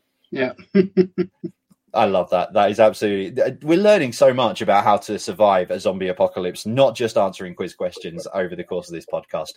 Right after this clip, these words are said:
Speaker 2: So, Simon, out of these seven questions, what do you think is gonna be the one, one category that might trip you up that you're hoping that you don't see in these seven questions?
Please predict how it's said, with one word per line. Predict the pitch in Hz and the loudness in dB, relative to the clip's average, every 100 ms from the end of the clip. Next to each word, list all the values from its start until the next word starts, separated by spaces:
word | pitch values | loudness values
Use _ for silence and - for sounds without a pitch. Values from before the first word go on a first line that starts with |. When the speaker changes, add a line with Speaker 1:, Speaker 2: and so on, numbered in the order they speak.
| - - - 330 | -18 -16 -14 -10
Speaker 2:
So, | - - 190 196 147 131 | -8 2 6 6 4 2
Simon, | 196 190 180 151 | 2 2 2 -2
out | 185 202 - - | -2 -2 -2 -2
of | 180 - | -2 -2
these | 185 156 | -8 -2
seven | 175 165 151 | -2 -2 -4
questions, | 156 147 139 110 | -4 -4 -6 -10
what | 110 147 - | 0 0 0
do | 151 | -6
you | 151 | -10
think | 139 147 123 110 123 | -4 -4 -4 -6 -10
is | 107 | -8
gonna | 123 117 | -6 -6
be | 113 117 | -4 -4
the | 110 | -4
one, | 110 120 123 117 110 | 0 -2 -2 -8 -8
one | 101 135 175 202 180 | -4 2 2 0 -4
category | - 190 - 123 107 | -4 -6 -6 -6 -4
that | 107 107 | -2 -2
might | 120 127 110 | -4 -4 -6
trip | - 127 - | -10 -10 -6
you | 113 | 2
up | 110 - | 2 2
that | 107 | -6
you're | 104 107 107 131 | -2 -2 0 -4
hoping | 120 117 95 85 | -6 -8 -14 -14
that | 101 | -18
you | 82 95 - | -20 -20 -4
don't | 104 98 - | -4 -4 -10
see | - 98 87 87 87 | -12 -12 -14 -18 -18
in | 82 | -18
these | 82 90 | -20 -16
seven | - 76 76 | -10 -10 _
questions? | - - - 71 - | -12 -12 -16 -20 -20